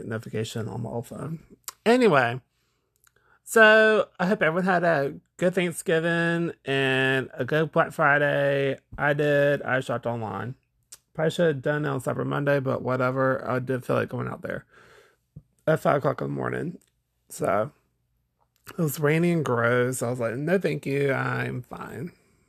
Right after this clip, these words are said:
Just not doing that." I had actually a very enjoyable Thanksgiving. I thought it was very good. Um, I fixed the mac and cheese. So it was a big hit. And, um, yeah, I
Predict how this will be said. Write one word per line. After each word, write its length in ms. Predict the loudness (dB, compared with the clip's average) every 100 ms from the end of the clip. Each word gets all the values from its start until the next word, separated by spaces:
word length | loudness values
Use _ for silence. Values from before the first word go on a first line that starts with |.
| _ -16 -16 -6
Just 380 | -6 -6 -8 -6
not 500 | 0 4 4 2 -4
doing 240 | -14 -12
that." 220 | -14 -16 -20 _ _ _ -20 -20 _ -20 -12 2
I 800 | 4 6 4 4 2 4 4 2 -4 -12
had 300 | -4 -2 -2
actually 320 | -4 -2 -2
a 80 | 0
very 240 | 0 0
enjoyable 400 | 0 0 0 0
Thanksgiving. 640 | 0 -2 -2 0 2 2 0
I 80 |
thought 180 | 0 0
it 20 |
was 140 | 0 -2
very 280 | -4 -4 -4
good. 720 | -2 0 0 0 -2 -4 -10 _ -6
Um, 600 | -4 -2 -2 -6 -8 -14 _ _ _ _ _ _ _ _ _ _ _ _ _ _ _ _ _
I 120 | -2
fixed 280 | -2 -4 -4
the 60 | -4
mac 200 | -2 -2
and 100 | -4
cheese. 320 | -2 -2 -2
So 60 |
it 20 | -4
was 100 | -6
a 60 |
big 300 | -8 -8 -6
hit. 340 | -4 -4 -4 -6 _ _ _ _ _ _ _ _ -20 -20 -20 _ _
And, 480 | 0 2 2 2 0
um, 420 | 0 0 0 -2
yeah, 260 | 0 0 0
I 360 | 0 2 0